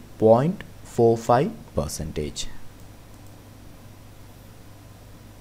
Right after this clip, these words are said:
So now let us see the execution of the project. Before executing the project, make sure that you satisfy all the requirements that is mentioned in the requirements file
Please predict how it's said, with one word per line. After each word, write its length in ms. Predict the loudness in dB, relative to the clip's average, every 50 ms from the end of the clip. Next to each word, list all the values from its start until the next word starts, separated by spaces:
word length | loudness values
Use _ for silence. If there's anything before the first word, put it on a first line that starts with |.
| -20 -20 -20 -20 -20 -20 -20 -20 -20 -20 -20 -20 -20 -20 -20 -20 -20 -20 -20 -20 -20 -20 -20 -20 -20 -20 -20 -20 -20 -20 -20 -20 -20 -20 -10 -6
So 100 | -4 0
now 80 | 2
let 160 | 4 4 4 2
us 80 | 0
see 80 | 2 2
the 80 | 2
execution 440 | 2 2 2 0 0 0 0 0 0
of 80 | -2 -4
the 80 | -4
project. 460 | -4 -2 -2 -2 0 2 0 0 0 -4 -18 -20 -20 -20 -10 -2
Before 380 | 0 0 4 6 6 6 6 4 0 -8 -20 -20 -10 -4
executing 540 | -2 -2 2 2 2 4 4 4 2 2 0
the 80 | 0 -2
project, 560 | 0 4 4 4 6 6 4 0 0 -2 0
make 200 | 2 2 2 2
sure 220 | 2 2 4 4
that 340 | 4 4 4 4 2 2 -2
you 160 | -2 -2 -2
satisfy 640 | 0 0 0 0 0 -2 -4 -6 -4 -2 0 0 0 0 0 2
all 140 | 2 4
the 200 | 4 4 4 4
requirements 720 | 4 4 2 0 2 2 2 2 2 2 0 0 2 2
that 160 | 2 2 4 2
is 160 | 0 -2 -2
mentioned 380 | -2 -2 -2 4 6 6 6
in 60 | 6 4
the 80 | 0
requirements 600 | 0 -2 -2 -2 -2 -2 0 -2 -2 -4 -4 -6
file 340 | -6 -2 -2 0 0 -2 -4